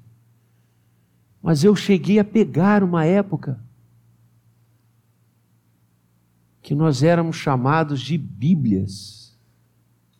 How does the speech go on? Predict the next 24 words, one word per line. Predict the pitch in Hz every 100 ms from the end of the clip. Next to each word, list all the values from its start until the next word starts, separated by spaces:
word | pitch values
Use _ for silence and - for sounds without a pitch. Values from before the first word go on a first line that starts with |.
| _ _ _ _ _ _ _
Aqueles | - - 214 233 214
que | 220
se | 190 202
convertiam | 202 202 185 185 - 233 220
a | 185
Cristo | - 196 220 208
Jesus, | 180 160 123 220 233 - - - _ _ _ _ _ _ _ -
aqueles | 190 220 240 202
que | -
ingressavam | 240 220 214 - - 220 247 214 214
na | 196
igreja | 170 220 226 214
visível, | 185 170 156 262 226 190 - - - -
eram | 240 247 240
olhados, | 208 208 247 247 180 156
chamados | - 233 185 214 262 247 196 185
e | 226
citados | - 226 - 233 247 214 -
como | - 262 247 214 - - -
os | 254 190
Bíblias. | 151 262 311 254 147 - - - - _ _ _ _ _ _ _
Sabe | - 240 226
por | 190 165
quê? | 233 262 147 - -